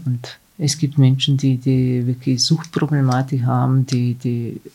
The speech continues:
die irgendwie damit überhaupt jetzt nicht zurechtkommen, weil sie draußen, was weiß ich, neben Substitution auch Beikonsum haben. Bei uns geht das nicht und das sind, wie gesagt, das sind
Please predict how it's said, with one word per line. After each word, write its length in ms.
die 180
irgendwie 720
damit 300
überhaupt 440
jetzt 220
nicht 200
zurechtkommen, 680
weil 120
sie 200
draußen, 840
was 180
weiß 200
ich, 260
neben 260
Substitution 960
auch 320
Beikonsum 760
haben. 240
Bei 140
uns 260
geht 260
das 220
nicht 360
und 200
das 180
sind, 220
wie 80
gesagt, 360
das 140
sind 560